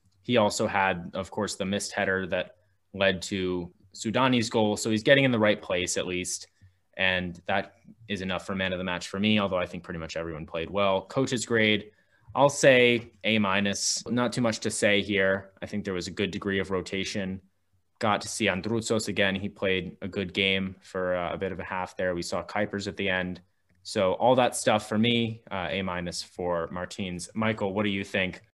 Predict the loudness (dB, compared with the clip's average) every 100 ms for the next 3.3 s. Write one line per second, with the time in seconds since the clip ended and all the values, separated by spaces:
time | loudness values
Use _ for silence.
0 | _ _ _ 0 2 0 -2 0 0 2
1 | 4 4 2 0 -2 -2 -2 -2 -4 -4
2 | -8 -6 -4 -2 -4 -6 -6 -6 -6 -4
3 | -2 -2 -4